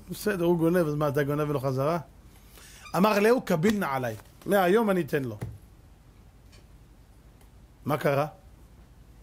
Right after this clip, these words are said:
מה קרה? אומרת הגמרא, "למחרת." שתי סברות הגמרא אומרת. או שלמחרת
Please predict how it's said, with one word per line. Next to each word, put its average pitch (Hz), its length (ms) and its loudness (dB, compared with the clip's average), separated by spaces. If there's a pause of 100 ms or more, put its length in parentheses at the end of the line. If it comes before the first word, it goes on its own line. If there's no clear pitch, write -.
(1400)
מה 160 80 0
קרה? 170 300 0 (240)
אומרת 185 260 0
הגמרא, 185 300 2
"למחרת." 156 540 0
שתי - 200 -2
סברות 143 520 -2
הגמרא 123 280 -4
אומרת. 104 320 -8
או 170 140 2
שלמחרת 139 800 -2